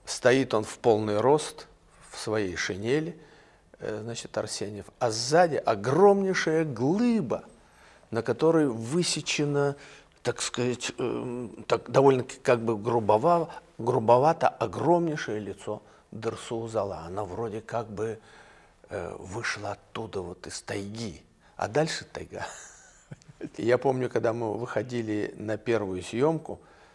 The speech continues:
э, я в костюме уже, и гриме Арсеньева, э, рядом с-, шел Максим Максимович Мунзук с посохом со своим,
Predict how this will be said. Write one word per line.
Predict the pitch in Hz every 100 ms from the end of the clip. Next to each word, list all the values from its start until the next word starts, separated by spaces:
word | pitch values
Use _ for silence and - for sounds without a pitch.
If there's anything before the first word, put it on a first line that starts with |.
| _ _ _ _ _
э, | - 98 95 - 50
я | - 135
в | 131 - -
костюме | - - - 165 151 127
уже, | 117 110 107 110 95 80
и | 92
гриме | 107 110 104 90
Арсеньева, | 92 - 143 151 139 131 127 - - - -
э, | 92 - -
рядом | 120 131 104 95
с-, | - -
шел | - 101
Максим | 101 107 - 95 95
Максимович | 101 - 98 92
Мунзук | 95 104 104 143 147 - - -
с | -
посохом | - 139 - - 135
со | - -
своим, | - 131